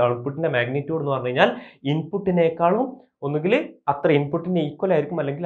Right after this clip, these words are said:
അതിനേക്കാളും കുറവായിരിക്കും. ഒരിക്കലും അതിനേക്കാൾ കൂടുതൽ മാഗ്നിറ്റ്യൂഡ് ഉള്ള ഔട്ട്പുട്ട് നമുക്ക് എന്ത് കിട്ടൂല? റെക്ടിഫയറിൽ നമുക്ക്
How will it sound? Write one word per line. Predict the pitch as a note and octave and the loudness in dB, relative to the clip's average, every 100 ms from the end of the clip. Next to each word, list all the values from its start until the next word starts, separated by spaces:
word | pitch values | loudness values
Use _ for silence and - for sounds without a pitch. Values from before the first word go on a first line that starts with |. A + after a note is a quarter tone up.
| C#3 | -4
അതിനേക്കാളും | C#3+ D3 G#3 G#3 | -4 -2 -2 4
കുറവായിരിക്കും. | F3 F3+ C3 A#2+ D3+ | 4 6 4 2 0
ഒരിക്കലും | F3+ F3+ G#3+ D#3 | 0 2 2 2
അതിനേക്കാൾ | D3+ D3+ D3+ - | 0 -2 -4 -2
കൂടുതൽ | D#3+ F3+ G3 A3+ - _ - C3 | -2 2 2 0 -4 _ -2 2
മാഗ്നിറ്റ്യൂഡ് | B2+ C3+ C3+ C#3+ C3 | 2 0 -2 -2 0
ഉള്ള | C3+ E3+ | 2 2
ഔട്ട്പുട്ട് | A#2+ A#2+ B2+ A#2 | 0 -2 -6 -4
നമുക്ക് | G#2+ G#2+ C#3 A2+ | -4 -6 -4 -4
എന്ത് | B2 | -4
കിട്ടൂല? | A#2+ A#2+ A2+ A2 | -4 -2 0 0
റെക്ടിഫയറിൽ | G#2 - A#2+ A2 D3 B2+ | -2 -8 -4 0 2 2
നമുക്ക് | A2 | 0